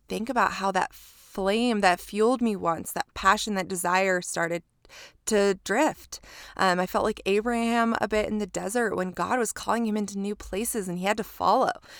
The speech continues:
even though it didn't make sense. And then the Israelites following that cloud of fire, I felt like that cloud of fire was moving away from my life. I could feel it fading, but I so desperately wanted to cling to what I had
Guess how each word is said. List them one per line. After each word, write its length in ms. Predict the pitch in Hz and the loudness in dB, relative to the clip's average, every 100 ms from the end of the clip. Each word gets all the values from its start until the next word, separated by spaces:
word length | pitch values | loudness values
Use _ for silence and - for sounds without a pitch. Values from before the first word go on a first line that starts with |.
| - - | -20 -2
even 120 | 226 | 6
though 60 | 247 | 8
it 80 | 247 | 8
didn't 160 | 240 | 2
make 140 | 233 - | 0 -2
sense. 580 | - 208 269 - - | -2 0 0 -2 -6
And 280 | - 190 190 | -4 -2 0
then 440 | 196 202 202 202 208 - - - - | 0 2 0 0 -4 -10 -20 -10 2
the 180 | 214 240 | 6 6
Israelites 640 | 254 302 240 175 165 - | 6 4 6 4 2 -2
following 440 | - 170 220 262 214 | 4 6 6 4 0
that 180 | 180 | -4
cloud 320 | - - 190 254 | -4 6 6 6
of 80 | |
fire, 380 | - 190 214 170 | 2 4 4 4
I 80 | 165 | 0
felt 160 | 190 175 | 0 0
like 100 | - | -2
that 160 | - | -6
cloud 260 | - 180 185 | -2 0 0
of 80 | 180 | 0
fire 320 | 208 233 214 | 0 0 -2
was 200 | 190 185 | -4 -4
moving 580 | 180 196 220 208 175 170 - | -4 -2 -2 -2 -4 -6 -4
away 220 | 175 170 | 0 -2
from 160 | - | -4
my 100 | 170 | -8
life. 380 | 170 175 175 180 | -2 2 2 0
I 80 | - | -8
could 160 | 180 - | -12 -14
feel 340 | - 226 240 | -6 2 4
it 120 | 233 | 4
fading, 520 | - 196 175 165 101 - - - - | 2 0 0 -6 -10 -14 -18 -18 4
but 100 | 214 | 6
I 80 | 214 | 6
so 420 | - - 233 247 | 2 4 4 4
desperately 480 | 214 208 - 214 214 | 2 0 -4 -6 -4
wanted 240 | 202 208 | -4 -4
to 80 | 202 | -6
cling 560 | - - 214 240 240 196 | -8 -4 0 0 0 -2
to 120 | 196 | -2
what 160 | 185 180 | 0 2
I 80 | |
had 640 | 170 - 285 277 208 180 | 0 0 2 4 4 2